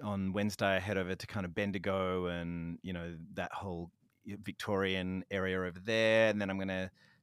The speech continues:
then I head up to New South Wales and do, you know, Newcastle and all those areas around there, like Tamworth and Dubbo and all those places. Um, so it's like a thirty date regional tour that I'm starting,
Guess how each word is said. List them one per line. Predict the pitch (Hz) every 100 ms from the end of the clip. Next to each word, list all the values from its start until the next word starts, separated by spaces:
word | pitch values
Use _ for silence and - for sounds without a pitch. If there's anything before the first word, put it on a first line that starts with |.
| -
then | 104
I |
head | 92 101
up | -
to | 104
New | 90
South | - 87 107
Wales | 110 107 104 104 95
and | 92 87
do, | 90
you | 90 90 90 85
know, | 90 87
Newcastle | 92 92 98 87 - 98 92
and | 85 85 85 -
all | 95
those | 90 90 90 -
areas | 98 98 95 90
around | 92 90 98
there, | 110 104 101
like | 87 -
Tamworth | 101 101 98 95
and | 85 80 -
Dubbo | 101 104 101 98 92
and | 85 98
all |
those | 95 85
places. | - 82 - 95 - - - - -
Um, | 107 110 110
so | - 117
it's | 139
like | 127
a |
thirty | 117 - 123 120 117
date | 98 95 - 98
regional | 92 87 87
tour | - 95 90
that | 85
I'm | 85 82
starting, | - 87 85 92 117